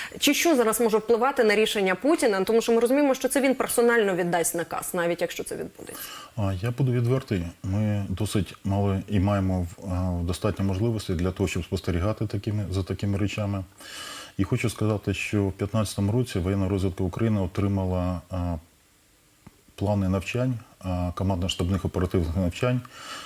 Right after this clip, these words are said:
Speaker 2: Південного, а, військового округу Російської Федерації, тобто той, який відповідав безпосередньо за окуповані території. І от там розглядалися різні сценарії, там ведення, оборони, переходення в контрнаступ, звільнення подальшого, як вони вважали, території там України.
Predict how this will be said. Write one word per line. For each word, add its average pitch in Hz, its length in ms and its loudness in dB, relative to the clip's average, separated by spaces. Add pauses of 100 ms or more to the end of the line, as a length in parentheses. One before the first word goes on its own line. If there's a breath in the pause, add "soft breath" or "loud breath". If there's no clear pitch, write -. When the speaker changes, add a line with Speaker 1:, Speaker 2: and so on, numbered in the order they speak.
Speaker 2:
Південного, 104 760 2 (120)
а, 90 360 2 (380)
військового 101 420 2
округу 76 400 -2 (160)
Російської 90 520 -2
Федерації, - 520 0 (140)
тобто 95 220 2
той, 127 160 2
який 107 200 2
відповідав 95 440 2
безпосередньо 92 720 0
за 85 600 0
окуповані 87 500 0
території. - 500 -2 (1000 loud breath)
І 101 40 4
от 104 100 2 (160)
там 113 160 2
розглядалися 98 580 4
різні 90 240 2
сценарії, 127 440 2
там 98 200 0
ведення, 107 480 2
оборони, 101 560 2
переходення 87 500 2
в 82 40 -4
контрнаступ, 95 720 0
звільнення 87 420 4
подальшого, 113 480 2
як 104 160 0
вони 98 160 2
вважали, 95 380 2
території 90 560 2
там 85 300 -2
України. 90 640 2